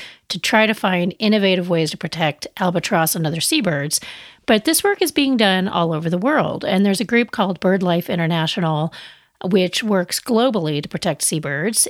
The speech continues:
and they have an albatross task force and have had a ton of success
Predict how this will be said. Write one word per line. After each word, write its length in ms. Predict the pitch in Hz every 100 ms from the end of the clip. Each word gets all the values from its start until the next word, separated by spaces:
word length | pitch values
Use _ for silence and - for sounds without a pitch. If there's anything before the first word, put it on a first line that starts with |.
| -
and 360 | 190 175 175
they 160 | 185 254
have 400 | 226 175 165 165
an 220 | 160 170
albatross 520 | 170 185 220 220 185 -
task 400 | - 160 160 -
force 500 | - 151 139 - -
and 180 | 190 175
have 180 | 180
had 180 | 180 170
a 160 | 165 151 -
ton 460 | - - - 196
of 80 | 170
success 580 | - - - 147 165